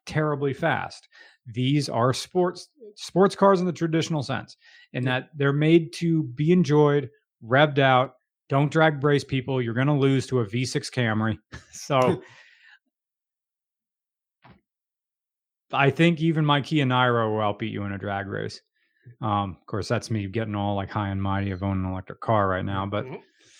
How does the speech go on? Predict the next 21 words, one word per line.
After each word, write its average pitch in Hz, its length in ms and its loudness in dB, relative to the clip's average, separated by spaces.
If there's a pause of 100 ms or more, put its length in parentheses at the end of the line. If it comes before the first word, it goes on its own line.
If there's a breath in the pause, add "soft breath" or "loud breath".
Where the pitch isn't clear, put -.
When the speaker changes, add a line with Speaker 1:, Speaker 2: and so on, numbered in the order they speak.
(420 soft breath)
Speaker 1:
it's, 117 160 -8
like, 110 300 -2 (320)
two 190 200 0
hundred 170 300 0
ninety 127 320 -2
pound-feet 113 460 -4
of 104 80 -8
torque, 107 480 -4
and 123 200 -2
this 117 160 -4
is 120 100 -2
a 107 100 -4
cheap 104 440 -8
E 98 180 -4
V. 98 340 -2 (1400)
So 87 380 -6 (380)
anyway, 139 300 4 (300 loud breath)
Speaker 2:
Hey. 160 320 -2
Speaker 1:
I, 175 380 6
I 175 40 6
have, 180 480 6